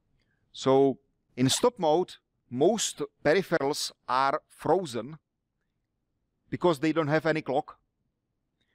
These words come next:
And if they are frozen, they can't generate wake-up events.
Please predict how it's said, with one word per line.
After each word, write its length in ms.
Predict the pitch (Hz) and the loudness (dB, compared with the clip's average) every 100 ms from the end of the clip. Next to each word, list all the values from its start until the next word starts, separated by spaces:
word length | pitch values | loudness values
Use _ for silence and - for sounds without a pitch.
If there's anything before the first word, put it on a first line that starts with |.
| _ - | _ -6
And 160 | 123 127 | -4 -2
if 120 | 147 | 0
they 120 | 185 | 2
are 120 | 208 | 2
frozen, 500 | - 165 190 151 160 | 0 -2 0 0 0
they 160 | 143 143 | 0 -2
can't 380 | - 156 190 156 | 0 -2 -2 -8
generate 520 | 156 151 156 165 - - | -8 -4 -2 -4 -8 -14
wake-up 480 | 113 127 135 151 - | -6 -4 -2 -4 -4
events. 520 | 120 107 - - - | -12 -12 -12 -20 -20